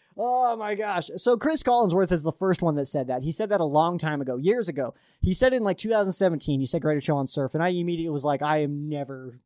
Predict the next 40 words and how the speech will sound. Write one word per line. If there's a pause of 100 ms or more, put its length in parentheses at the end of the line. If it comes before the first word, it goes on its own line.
saying
that." (180)
Like,
right
away.
I
was
like,
"I'm
not
gonna
say
that. (240)
I
don't,
don't
like
it." (380)
And
then
very
recently, (280)
um, (680)
well,
uh,
was,
uh,
Chris
Sims. (160)
He
said
it
on
P
F
T (240)
to,
um, (520)
Mike
Florio.